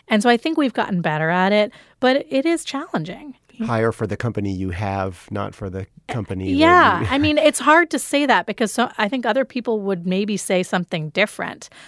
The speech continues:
Speaker 1: but it kinda depends on what the next six months look like. And I think you, you just need to be really realistic about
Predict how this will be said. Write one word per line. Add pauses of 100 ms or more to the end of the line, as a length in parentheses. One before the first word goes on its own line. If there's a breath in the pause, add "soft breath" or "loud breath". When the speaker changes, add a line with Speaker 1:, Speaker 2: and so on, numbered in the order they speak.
(140 loud breath)
Speaker 1:
but
it
kinda
depends
on (220)
what
the
next
six
months
look
like. (420 soft breath)
And
I
think
you,
you
just
need
to
be
really
realistic (100)
about